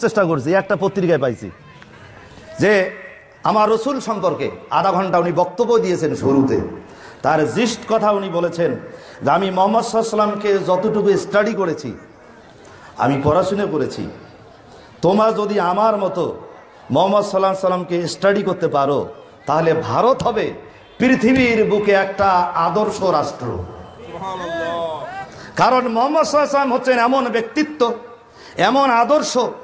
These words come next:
এমন শাসক, এমন রাষ্ট্রপ্রধান, তার কাছে গোটা পৃথিবীর জাতি, ধর্ম, বর্ণ নির্বিশেষে সবার আশ্রয় রয়েছে। আজকের ভারতের যে বিজেপি,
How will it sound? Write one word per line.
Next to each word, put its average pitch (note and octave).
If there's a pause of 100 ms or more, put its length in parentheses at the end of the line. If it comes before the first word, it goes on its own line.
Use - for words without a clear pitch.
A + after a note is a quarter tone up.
(220)
এমন C4+
শাসক, B3 (320)
এমন C4+
রাষ্ট্রপ্রধান, B3+ (360)
তার C#4+
কাছে C#4
গোটা C#4+
পৃথিবীর C#4+ (240)
জাতি, D4
ধর্ম, C#4+
বর্ণ D4
নির্বিশেষে B3+ (220)
সবার G3+
আশ্রয় D3
রয়েছে। A#2 (2250)
আজকের G#3+
ভারতের A3 (1040)
যে G3+ (380)
বিজেপি, A3